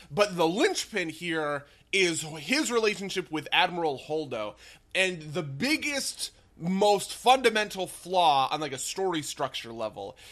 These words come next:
is he mutinies against Admiral Holdo, and she never tells him that she has had a plan the whole time. Do you know what I mean? Like, I'm, I, if there's any big, big criticism from, like, the naysayers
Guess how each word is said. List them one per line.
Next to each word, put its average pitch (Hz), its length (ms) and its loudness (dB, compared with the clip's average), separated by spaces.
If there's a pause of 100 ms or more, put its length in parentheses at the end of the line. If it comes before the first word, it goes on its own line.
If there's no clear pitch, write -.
(180)
is 180 380 0 (240)
he 247 340 -4
mutinies 208 720 -2
against 196 440 -4
Admiral 185 420 2
Holdo, 151 500 0
and 143 140 -4
she 160 220 -8
never 156 360 -2
tells 147 400 -4
him 135 300 -6
that 123 160 -10
she 131 160 -10
has 127 320 -4
had 127 220 -2
a 107 40 -8
plan 123 360 -8
the 113 80 -10
whole 107 120 -12
time. - 440 -16
Do 135 80 -14
you 135 60 -8
know 139 60 -4
what 135 80 -4
I 131 60 -4
mean? 120 340 -8 (320)
Like, 147 220 -4 (800)
I'm, 233 400 8
I, 220 160 8 (280)
if 190 280 0
there's 240 220 6
any 349 180 4
big, 185 560 -2
big 202 240 -2
criticism 185 800 -2
from, 151 200 -6
like, 131 220 -2
the 139 80 -4
naysayers 143 960 -4